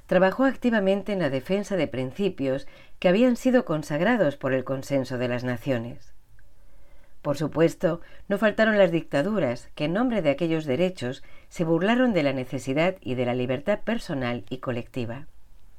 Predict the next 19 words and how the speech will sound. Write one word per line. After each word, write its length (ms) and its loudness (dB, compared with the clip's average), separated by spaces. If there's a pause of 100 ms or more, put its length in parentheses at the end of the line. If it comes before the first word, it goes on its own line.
(1160)
Algunas 440 4
explicaron 680 2
que 120 -2
mientras 360 -2
no 120 -2
se 120 -4
discutiera 600 0
el 80 0
sistema 500 -2
imperante, 720 0 (340)
los 140 -2
ciudadanos 720 2 (240)
tendrían 400 4
acceso 380 -2
a 20 2
la 100 0
vivienda, 600 0 (180)
la 160 -2
salud, 420 2